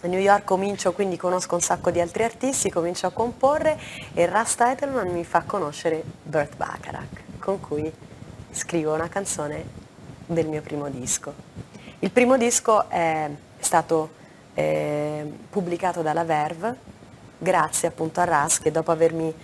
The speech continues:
fatto scrivere, diciamo, eh, stimolato a scrivere più canzoni, abbiamo messo insieme tre, quattro canzoni, abbiamo fatto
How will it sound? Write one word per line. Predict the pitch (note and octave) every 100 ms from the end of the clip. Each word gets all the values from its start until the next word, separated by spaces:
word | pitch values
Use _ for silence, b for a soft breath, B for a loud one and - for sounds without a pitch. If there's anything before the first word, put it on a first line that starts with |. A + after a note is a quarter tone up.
| B B
fatto | - D#3 D#3
scrivere, | - - F#3 E3 C#3+
diciamo, | E3+ E3 D3 - - - - - -
eh, |
stimolato | - - F#3 F#3 F3+ F#3 F#3+
a | D#3+
scrivere | - F3 E3
più | D#3+ E3
canzoni, | F3 F3 - C#3+
abbiamo | C#3+ D3+
messo | E3+ E3 E3
insieme | E3 D#3 D3+
tre, | F3 F3
quattro | E3 F3+ F#3+
canzoni, | A#3+ - A#3
abbiamo | F3+ D3+
fatto | C#3+ D#3+ - D#3 - -